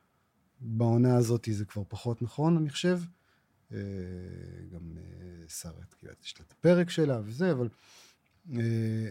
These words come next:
אז ה-, ה-, זו הייתה החלטה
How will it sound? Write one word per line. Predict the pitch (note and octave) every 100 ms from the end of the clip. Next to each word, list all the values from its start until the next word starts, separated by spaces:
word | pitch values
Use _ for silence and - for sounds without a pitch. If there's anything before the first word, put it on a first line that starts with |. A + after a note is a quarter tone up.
| -
אז | - A2+ -
ה-, | B2 A#2 A2 -
ה-, | A2 G#2+ G#2+ G#2 G#2 G#2 A2+ C3+ _ _ _ _ _ _ _ - B2+ - -
זו | A2+
הייתה | B2 B2 E3+
החלטה | E3+ D#3+ C#3 D#3+ C#3+ C3+